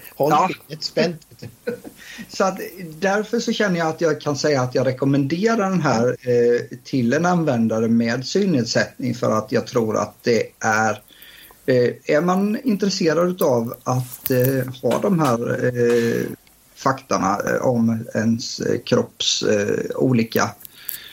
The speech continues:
Speaker 2: sammansättningar och hur man pendlar lite upp och ner i vikt, så, så fungerar det. Man kan verkligen göra det jobbet helt själv utan att någon annan behöver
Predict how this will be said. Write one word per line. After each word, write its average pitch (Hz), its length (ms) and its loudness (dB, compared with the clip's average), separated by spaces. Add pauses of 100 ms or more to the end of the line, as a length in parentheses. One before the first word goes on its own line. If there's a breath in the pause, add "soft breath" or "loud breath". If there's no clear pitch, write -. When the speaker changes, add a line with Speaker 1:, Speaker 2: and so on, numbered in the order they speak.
(120 loud breath)
Speaker 2:
sammansättningar 113 1120 0
och 113 380 -4
hur 123 120 4
man 113 260 2
pendlar 117 380 0
lite 113 260 -2
upp - 160 -4
och 117 60 4
ner 110 160 4
i 104 60 -2
vikt, 95 340 -6
så, 147 480 2
så 147 360 0
fungerar 147 680 0
det. 185 140 2 (180)
Man 185 280 0
kan 113 220 0
verkligen 127 360 0
göra 123 280 2
det 151 180 2
jobbet 123 580 -2
helt - 240 -2
själv - 380 -2
utan 120 340 -2
att - 160 -4
någon 120 120 2
annan 107 240 2
behöver 92 440 -2